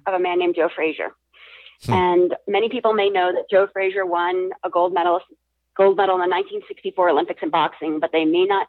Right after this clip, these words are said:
Speaker 1: know that he did it with a broken hand.
Speaker 2: Oh.
Speaker 1: And I figured he needs his hand for boxing as much as I need my back for jumping.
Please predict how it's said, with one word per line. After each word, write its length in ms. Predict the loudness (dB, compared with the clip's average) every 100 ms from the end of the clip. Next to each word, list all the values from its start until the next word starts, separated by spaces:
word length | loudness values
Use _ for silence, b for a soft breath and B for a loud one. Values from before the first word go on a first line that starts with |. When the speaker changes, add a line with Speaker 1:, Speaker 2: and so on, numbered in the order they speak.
| -4
Speaker 1:
know 320 | 0 0 0
that 100 | 0
he 80 | -2
did 180 | 0 -2
it 60 | -2
with 80 |
a 40 | -2
broken 300 | -2 -2 -6
hand. 240 | -6 -8 -10 _ _ B B B
Speaker 2:
Oh. 400 | -2 -2 -2 -8 -6
Speaker 1:
And 500 | 0 2 4 6 6 4 -8 _ _ -20 -20 -20 _ _ -2
I 160 | 0
figured 300 | 0 2 2 2
he 100 | -2
needs 220 | -2 -4
his 180 | -4 -4
hand 280 | 0 2 2
for 80 | 0
boxing 420 | 0 -2 -2 -4
as 80 | -2
much 160 | -4 -4
as 60 | -4
I 100 | -2
need 140 | -2
my 100 | -2
back 200 | -2 -4
for 80 | -6
jumping. 420 | -4 -4 -4 -14